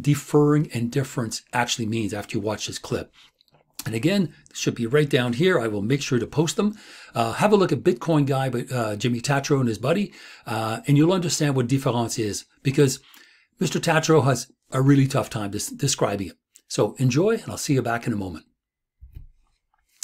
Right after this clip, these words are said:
Okay, so we're kind of moving along in this sort of shaky world where language is slippery and fluid and always changing. And so when we're trying to tell the truth, it's not easy,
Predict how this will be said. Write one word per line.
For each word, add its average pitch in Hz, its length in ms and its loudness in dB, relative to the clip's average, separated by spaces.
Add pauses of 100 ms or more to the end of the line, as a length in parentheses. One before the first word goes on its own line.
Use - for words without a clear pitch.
(640)
Okay, 214 320 0 (460)
so 170 420 4
we're 165 180 4
kind 240 200 0
of 180 120 4
moving 170 380 4
along 151 340 2
in 127 80 2
this 120 180 0
sort 127 220 0
of 120 240 -2
shaky 143 460 -2
world 131 400 0
where 107 380 -4
language 131 440 0
is 113 140 -6
slippery 147 680 0
and 98 320 -8
fluid 160 640 2
and 98 220 -8 (160)
always 117 280 -2
changing. 151 640 0 (1040)
And 160 140 2
so 151 520 0 (480)
when 160 180 6
we're 160 80 4
trying 165 160 0
to 139 80 0
tell 139 160 0
the 123 80 0
truth, 226 480 0 (320)
it's - 260 -12
not 147 220 2
easy, 180 320 -4